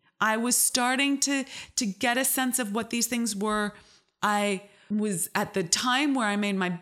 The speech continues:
big quantum leap and really dug into studying these laws and applying them in my life, stepping out of ignorance and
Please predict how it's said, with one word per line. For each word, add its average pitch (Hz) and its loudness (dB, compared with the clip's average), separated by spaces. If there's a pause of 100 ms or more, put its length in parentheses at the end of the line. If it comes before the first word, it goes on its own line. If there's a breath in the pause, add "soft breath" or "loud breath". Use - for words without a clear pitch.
big 294 0
quantum 240 -2
leap 202 -2
and 196 -2
really 311 0
dug 214 0
into 214 0
studying 208 0
these 196 0
laws 196 0
and 190 0
applying 208 -2
them 190 0
in 180 0
my 170 0
life, 165 0
stepping 175 -4
out 196 0
of 208 -8
ignorance 175 -2 (280 loud breath)
and 185 -4